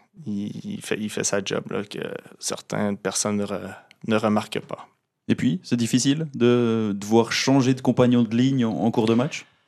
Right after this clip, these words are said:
Speaker 1: Euh, oui, puis non, je te dirais, j'ai plus, euh, j'ai plus de difficultés avec les étrangers en ce moment de changer. Je suis tellement pas habitué, on pratique vraiment pas beaucoup en, j'ai toujours eu Phil, même, euh, dans la pré-saison, j'ai toujours été avec Phil. Il nous a toujours juste laissé. Ils ont mis les cinq, six, l'autre,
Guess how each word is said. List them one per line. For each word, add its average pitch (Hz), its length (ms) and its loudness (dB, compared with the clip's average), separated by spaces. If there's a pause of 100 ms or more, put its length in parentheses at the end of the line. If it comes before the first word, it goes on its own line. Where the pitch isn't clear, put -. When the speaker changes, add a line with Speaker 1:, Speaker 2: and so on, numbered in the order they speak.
(520)
Speaker 1:
Euh, 127 480 8 (320)
oui, 151 180 4
puis 175 160 -2
non, 147 220 6
je 156 120 2
te 127 60 6
dirais, 139 180 6
j'ai 139 140 2
plus, 139 240 2
euh, 107 580 4
j'ai 110 200 0
plus 147 200 0
de 131 80 2
difficultés 113 520 0
avec 123 180 6
les 113 160 2
étrangers 107 460 2
en 113 80 2
ce - 100 -6
moment 110 380 4
de 101 100 0
changer. 101 520 2
Je - 20 0
suis - 120 -2
tellement 101 280 2
pas 107 120 2
habitué, 101 360 0
on 104 80 2
pratique - 400 -6
vraiment 104 240 0
pas 107 120 -4
beaucoup 101 280 -8
en, 101 340 -2 (300)
j'ai 104 160 -8
toujours 107 280 -2
eu 107 40 2
Phil, 120 280 2
même, 107 240 6
euh, 98 220 2 (680)
dans 104 120 6
la 95 280 6
pré-saison, 104 640 4
j'ai 95 100 -6
toujours 95 300 0
été 98 140 2
avec 98 120 -2
Phil. 117 320 4
Il 101 120 4
nous 95 100 0
a 95 80 2
toujours 101 300 -4
juste 101 260 -2
laissé. 110 300 2
Ils 107 80 2
ont 98 80 2
mis 98 100 2
les 95 140 -2
cinq, 101 280 2
six, - 320 -2
l'autre, 101 200 -2